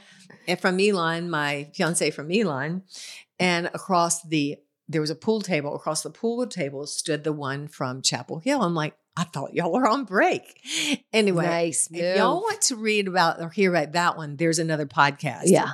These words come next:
Speaker 1: I can't remember the name of it,
Speaker 2: I
Speaker 1: but
Speaker 2: can't either.
Speaker 1: we'll come up with it 'cause we're not gonna tell that story here or we'd be here forever. Anyway,
Speaker 2: <laughs>
Speaker 1: suffice to say, I got caught.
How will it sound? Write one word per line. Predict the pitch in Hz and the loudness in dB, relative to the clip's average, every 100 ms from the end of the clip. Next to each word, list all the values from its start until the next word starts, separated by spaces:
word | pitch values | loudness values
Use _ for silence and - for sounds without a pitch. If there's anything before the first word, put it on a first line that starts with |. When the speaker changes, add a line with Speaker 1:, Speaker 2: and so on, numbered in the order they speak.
| - | -2
Speaker 1:
I | 175 | -2
can't | - 170 | -2 -4
remember | 165 147 | -4 -6
the | 147 | -6
name | 143 143 | -6 -6
of | 131 | -6
it, | 131 | 0
Speaker 2:
I | 165 | 0
Speaker 1:
but | 143 | 2
Speaker 2:
can't | 165 - | 0 -2
either. | - 156 156 | -4 -4 -2
Speaker 1:
we'll | 190 196 | 0 0
come | 196 185 | 0 0
up | 165 | 0
with | 165 160 | 0 -4
it | - | -2
'cause | 170 | -4
we're | 156 | 0
not | 170 180 | 0 2
gonna | 175 | 2
tell | 196 175 | 2 2
that | 170 | 2
story | - 185 180 | 0 2 0
here | 175 170 170 170 | 0 0 0 0
or | 156 | -2
we'd | 151 147 | -4 -4
be | 143 | -4
here | 156 156 | -2 -2
forever. | - - 160 151 151 - - | -2 -2 0 2 0 -4 0
Anyway, | 220 175 139 - | 2 2 2 2
Speaker 2:
<laughs> | - | 2
Speaker 1:
suffice | 240 214 226 - | 0 0 0 0
to | |
say, | 226 220 | 0 -2
I | 175 | -4
got | 156 143 - | -4 -4 -6
caught. | - 196 285 - - | -2 0 0 -2 -10